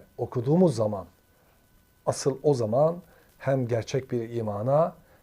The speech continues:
hem de, e, bizden beklenen en iyi, e, bir, e, uygarlığı, bir medeniyeti ortaya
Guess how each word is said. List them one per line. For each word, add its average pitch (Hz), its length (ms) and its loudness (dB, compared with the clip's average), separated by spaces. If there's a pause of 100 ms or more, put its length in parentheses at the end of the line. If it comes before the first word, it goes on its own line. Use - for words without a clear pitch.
hem 123 280 -2
de, 143 280 4 (480)
e, 110 440 -4 (180)
bizden 123 380 0
beklenen 123 520 -2 (280)
en 170 180 6
iyi, 135 340 0 (460)
e, 113 260 -6
bir, 120 160 -4 (240)
e, 107 60 -12 (880)
uygarlığı, 123 760 0
bir 131 140 -2
medeniyeti 113 800 -4 (440)
ortaya 123 680 -2